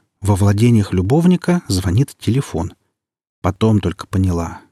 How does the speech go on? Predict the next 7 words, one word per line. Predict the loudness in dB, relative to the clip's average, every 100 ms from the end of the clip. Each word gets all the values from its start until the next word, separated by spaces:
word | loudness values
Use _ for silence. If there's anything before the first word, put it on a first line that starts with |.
| _
охранник, | -6 -4 -2 2 2 0 -2 -8
добрая | -2 0 0 0
душа, | -2 -4 -4 -4 -6
проявлял | -2 0 2 0 0
мужскую | 0 -2 -4 -2 -2
солидарность. | 0 -6 -6 -6 -6 -8 -14 -18 -18 _ _ _ _ _ _ _ _ _ _ _ _ _
Однако | -8 0 2 2 0 0